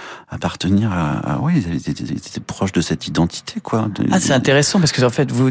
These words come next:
Speaker 2: vous disiez que c'était de la fiction, mais en fait, c'est quand même encore de l'autobiographie. Simplement, c'est un souvenir de,
Speaker 1: Ouais, c'est,
Speaker 2: de
Speaker 1: c'est,
Speaker 2: jeunesse,
Speaker 1: c'est un,
Speaker 2: quoi.
Speaker 1: c'est un souvenir, ouais, ouais.
Speaker 2: Vous
Speaker 1: Et
Speaker 2: étiez un
Speaker 1: puis
Speaker 2: peu le, le fils à papa dans, dans, dans l'entreprise
Speaker 1: un petit peu,
Speaker 2: paternelle.
Speaker 1: j'avais, je, je disais pas qui j'étais, mais,
Speaker 2: Oui.
Speaker 1: mais voilà. Et puis j'ai souvenir aussi d'un truc très précis, c'est,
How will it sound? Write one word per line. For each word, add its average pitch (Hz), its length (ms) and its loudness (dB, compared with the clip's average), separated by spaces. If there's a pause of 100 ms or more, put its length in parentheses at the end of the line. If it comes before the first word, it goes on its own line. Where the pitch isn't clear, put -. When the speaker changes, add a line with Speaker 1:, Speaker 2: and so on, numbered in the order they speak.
(140)
Speaker 2:
vous 120 260 2
disiez 131 300 2
que - 60 -2
c'était 127 240 0
de 120 80 0
la 120 80 4
fiction, 131 360 0
mais 156 100 6
en 107 100 4
fait, - 240 -2
c'est - 280 0
quand 170 200 2
même 170 140 4
encore 196 460 4
de 170 60 2
l'autobiographie. 139 680 2
Simplement, 123 400 2
c'est 165 180 -2
un 123 80 2
souvenir 139 640 2
de, 117 140 0
Speaker 1:
Ouais, 110 120 4
c'est, 110 180 2
Speaker 2:
de 104 40 -4
Speaker 1:
c'est, 107 120 2
Speaker 2:
jeunesse, 123 340 2
Speaker 1:
c'est 117 80 2
un, 113 60 4
Speaker 2:
quoi. 95 100 4
Speaker 1:
c'est 98 100 0
un 110 60 4
souvenir, 165 440 2
ouais, 135 140 4
ouais. 135 140 4
Speaker 2:
Vous - 100 2
Speaker 1:
Et - 40 4
Speaker 2:
étiez 151 180 2
un 139 40 4
Speaker 1:
puis 117 80 2
Speaker 2:
peu 165 60 4
le, 127 340 4
le 123 140 2
fils 135 240 -2
à 135 80 0
papa 143 380 0
dans, 123 240 2
dans, 110 500 2
dans 113 140 2
l'entreprise 123 540 2
Speaker 1:
un 120 40 0
petit 117 200 2
peu, 143 60 4
Speaker 2:
paternelle. 131 460 4
Speaker 1:
j'avais, 117 220 4
je, 110 60 -2
je 98 100 -6
disais 110 240 0
pas 135 140 -2
qui 113 160 -6
j'étais, 117 380 0
mais, 110 260 4
Speaker 2:
Oui. 120 180 4
Speaker 1:
mais 110 80 4
voilà. 131 280 0
Et 113 80 0
puis 135 220 -2
j'ai 139 80 2
souvenir 151 380 0
aussi 131 320 -2
d'un 110 160 2
truc - 320 -12
très - 260 -4
précis, - 560 -2
c'est, 117 340 0